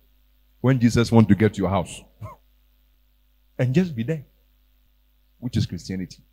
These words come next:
Jesus was on his way to prove Christianity. It's not, it's not climbing the tree. Get down.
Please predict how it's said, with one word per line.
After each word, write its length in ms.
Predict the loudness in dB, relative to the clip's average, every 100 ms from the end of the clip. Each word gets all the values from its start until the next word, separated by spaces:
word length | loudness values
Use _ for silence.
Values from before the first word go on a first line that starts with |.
| -8
Jesus 440 | -6 -4 -6 -8 -6
was 220 | -6 -6
on 180 | -6 -6
his 160 | -6 -4
way 160 | -4
to 160 | -4 -6
prove 260 | -2 -2 2
Christianity. 520 | 2 2 0 0 -4
It's 180 | -6 -4
not, 140 | -4 -4 -18 _
it's 140 | -6 -4
not 160 | -4
climbing 360 | 2 4 8 8
the 120 | 6
tree. 240 | 2 -2 -4 -18 2
Get 220 | 2 4
down. 220 | 0